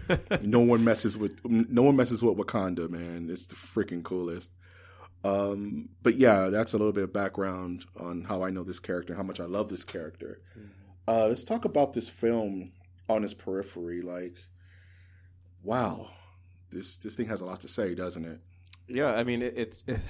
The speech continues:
Speaker 1: has a lot to say, and yet at the same time, it's, it keeps it very, very concise.
Speaker 2: Yes,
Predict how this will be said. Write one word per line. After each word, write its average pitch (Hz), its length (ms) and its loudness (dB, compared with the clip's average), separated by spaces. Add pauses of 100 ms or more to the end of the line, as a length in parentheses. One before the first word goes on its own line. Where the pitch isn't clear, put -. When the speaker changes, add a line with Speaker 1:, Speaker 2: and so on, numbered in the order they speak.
Speaker 1:
has 135 160 2
a 113 100 -2
lot 117 400 4
to 127 100 0
say, 120 520 4 (500)
and 117 500 -2 (200)
yet 120 220 -2
at 123 40 -16
the 113 60 -6
same 117 320 -2
time, 110 540 0 (140)
it's, - 480 -2 (120)
it 120 120 -10
keeps - 260 -10
it 113 100 -6
very, 113 400 0
very 104 300 -6
concise. 98 720 -6 (180)
Speaker 2:
Yes, - 460 0